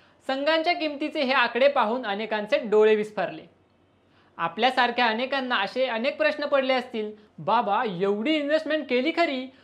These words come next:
पण यातून एवढा रिटर्न मिळणार का? एवढं करून फायदा होईल का? आता एवढे गुंतवलेच आहेत,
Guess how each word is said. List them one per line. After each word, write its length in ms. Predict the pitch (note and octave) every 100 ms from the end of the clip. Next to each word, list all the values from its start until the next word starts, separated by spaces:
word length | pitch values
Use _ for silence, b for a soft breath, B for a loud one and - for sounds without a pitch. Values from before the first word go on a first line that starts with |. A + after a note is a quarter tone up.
| b -
पण 120 | E4+
यातून 320 | E4 E4 E4+
एवढा 380 | D#4 C#4+ C#4+ E4+
रिटर्न 240 | E4+ E4+
मिळणार 360 | D#4 D4+ E4 G4
का? 360 | C#4+ B3 A#3+ B3+ b b -
एवढं 340 | F3+ G#3 C4
करून 280 | D4+ C#4+ D#4
फायदा 240 | D4 C#4 D#4
होईल 440 | - F3 G3+ D#4+
का? 360 | D#4 A3 G3+ G#3 B B
आता 160 | F3+ G#3
एवढे 420 | F#3+ F3 F#3+ C4+
गुंतवलेच 520 | C4 C4+ C#4 C4+ C4+
आहेत, 300 | C#4 B3+ G3